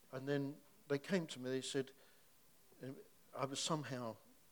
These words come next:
something to do, I was involved in some way, but they said, "What do you,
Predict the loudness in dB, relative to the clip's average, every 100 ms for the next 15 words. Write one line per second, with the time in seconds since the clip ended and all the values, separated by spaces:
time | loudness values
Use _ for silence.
0 | -20 -20 -20 -20 -8 -2 -2 -4 -12 -16
1 | -12 -10 -10 -10 -12 -12 -10 -10 -10 -14
2 | -12 -12 -12 -14 -12 -12 -14 -20 -20 -20
3 | -10 -8 2 2 2 -12 -20 -20 -20 -20
4 | -20 -20 -20 -20 -20 -20 -20 -2 0 2
5 | -2 -10 -6 -2 -2 -4